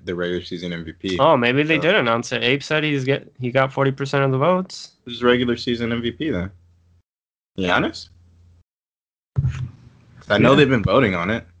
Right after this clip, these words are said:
Speaker 1: but I didn't know they announced him.
Speaker 2: I don't know, but I guess there's a, this is too, I hear this too often. There's, like,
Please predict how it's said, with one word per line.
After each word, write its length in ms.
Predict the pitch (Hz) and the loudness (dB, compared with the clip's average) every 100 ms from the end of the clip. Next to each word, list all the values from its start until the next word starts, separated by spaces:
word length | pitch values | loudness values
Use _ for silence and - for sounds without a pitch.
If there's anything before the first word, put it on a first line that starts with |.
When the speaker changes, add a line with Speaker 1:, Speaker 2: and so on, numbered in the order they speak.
| _ _ _ _ _ _ _ _ _ _ _ _ _ _ _ _ _ _ _ _ | _ _ _ _ _ _ _ _ _ _ _ _ _ _ _ _ _ _ _ _
Speaker 1:
but 100 | 90 | -6
I 20 | 87 | -4
didn't 180 | 95 | -2
know 120 | 95 95 | -2 -2
they 140 | 90 | -2
announced 400 | 82 85 104 - | -4 -6 -8 -8
him. 220 | 87 92 - _ _ _ _ _ _ | -10 -12 -18 _ _ _ _ _ _
Speaker 2:
I 200 | 139 156 | 4 6
don't 100 | 139 | 6
know, 140 | 131 123 | 6 6
but 380 | 135 131 127 - _ _ _ _ | 4 4 2 -4 _ _ _ _
I 100 | 139 | 0
guess 420 | 135 160 185 - | 2 0 0 -6
there's 320 | - 185 180 | -8 -6 -4
a, 240 | 147 127 123 - - - _ _ | -6 -6 -10 -20 -20 -20 _ _
this 200 | 196 220 | -12 -4
is 140 | - - | 0 2
too, 800 | - 143 151 156 151 147 127 - _ | 2 2 0 -4 -4 -4 -6 -10 _
I 160 | 127 139 | 0 0
hear 180 | 139 156 | 2 -2
this 180 | 151 147 | -4 -6
too 200 | - 127 | -2 2
often. 380 | 117 131 - 117 | 4 2 0 -4
There's, 220 | 120 120 | -4 2
like, 260 | 127 117 | 2 2